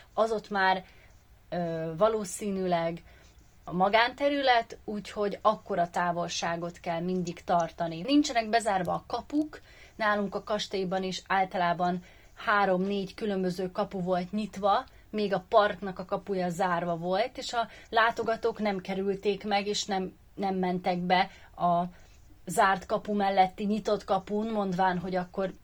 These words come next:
itt mennek be a parkba, mert látták, hogy zárva van a park, és, és nem mentek be azon túl egy magánterületre. Ugyanezt el tudom mondani a boltokban is,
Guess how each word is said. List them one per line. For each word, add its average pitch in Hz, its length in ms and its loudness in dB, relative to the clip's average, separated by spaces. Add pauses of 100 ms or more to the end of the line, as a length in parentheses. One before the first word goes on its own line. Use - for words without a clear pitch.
(120)
itt 214 220 -4
mennek 190 380 0
be 180 140 2
a 170 80 4
parkba, 240 440 4
mert 269 220 2
látták, 185 460 -2
hogy 196 120 -6
zárva 175 380 -2
van 180 160 -4
a 180 140 -4
park, 226 380 2
és, 240 240 -4
és - 180 -8
nem 185 200 -2
mentek 180 400 -2
be 170 140 -2
azon 180 380 -4
túl 180 240 -6
egy 165 140 -4
magánterületre. 170 1080 -4 (640)
Ugyanezt 220 420 0
el 190 160 4
tudom 190 180 -4
mondani 185 300 -2
a 170 120 -4
boltokban 240 680 0
is, 247 360 -10